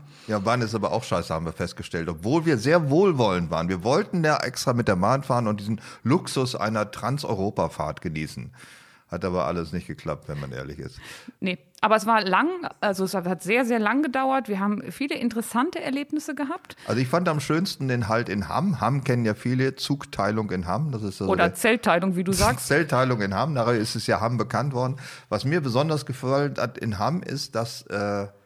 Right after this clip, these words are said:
Speaker 1: das Schild, das auf den Bahnhof hinwies. Weil die Bahn hat irgendwann vor zwanzig Jahren Schilder bestellt, alle waren ein Meter zwanzig breit.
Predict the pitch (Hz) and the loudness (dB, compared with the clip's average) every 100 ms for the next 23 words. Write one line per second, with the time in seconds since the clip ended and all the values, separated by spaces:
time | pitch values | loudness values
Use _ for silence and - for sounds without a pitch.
0 | _ _ - 98 - - - - 151 151 | _ _ -10 -8 -6 -8 -10 -4 0 0
1 | - - - - 82 - - 92 90 101 | -4 -16 -18 -8 -6 -6 -4 -2 0 0
2 | 85 90 80 71 - - - - - - | 0 -2 -2 -4 -8 -12 -18 -18 -10 -4
3 | 98 95 98 143 139 131 104 143 120 120 | -2 0 0 2 2 0 0 0 0 0
4 | 120 107 110 127 127 120 113 123 123 127 | -2 -2 -2 -2 -2 -2 -2 -2 -2 -2
5 | 131 123 113 - 104 - 113 135 - - | 2 2 0 -2 -8 -2 0 0 -2 -2
6 | 113 110 107 104 - 104 95 90 87 95 | -2 0 0 -2 -2 -2 0 -2 -2 -2
7 | 127 147 - 139 143 | -2 -4 -6 -4 -4